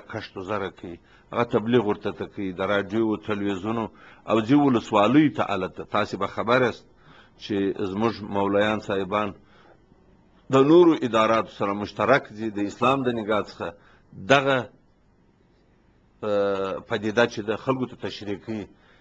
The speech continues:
ګټه او تاوان یې ورته ته-، تشریح کوي. ګټه خو هیڅ نه لري، په هر عرصه کې دا تاوان دی. د اسلام د نګاه څخه دا ناروا عمل دی، اه، او د بشریت د نګاه څخه ناروا عمل دی.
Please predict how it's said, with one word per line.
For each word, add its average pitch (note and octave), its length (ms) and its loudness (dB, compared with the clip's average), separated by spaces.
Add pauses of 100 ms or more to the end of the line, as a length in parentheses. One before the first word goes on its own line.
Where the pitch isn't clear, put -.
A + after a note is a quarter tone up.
(360)
ګټه C#3 320 4
او G#2 100 2
تاوان G#2 400 0
یې F#2+ 80 -2
ورته F2+ 240 -8
ته-، F2 180 -8 (160)
تشریح F#2+ 360 -8
کوي. G2+ 120 -8 (100)
ګټه A#2 240 0
خو G2 100 -10
هیڅ C#3 180 2 (100)
نه C3+ 140 0
لري، A#2+ 200 -4 (520)
په F#2+ 140 -10
هر D3 100 4 (160)
عرصه A2 280 -6
کې - 120 -12 (100)
دا G2+ 80 0
تاوان F#2+ 500 -4
دی. E2+ 100 -12
د F2 80 -8 (100)
اسلام A2+ 300 0
د G#2 60 -6 (100)
نګاه G2+ 280 -2
څخه - 140 -14 (100)
دا G2 80 -4 (540)
ناروا G2+ 540 2
عمل F2 240 -6 (120)
دی، - 80 -20
اه، - 920 -8 (140)
او A2 80 4 (100)
د - 20 2 (100)
بشریت A#2+ 380 2
د A#2 60 0 (100)
نګاه G2 300 0
څخه - 120 -10 (100)
ناروا G2 320 2 (100)
عمل F#2 300 -6
دی. D#2+ 100 -12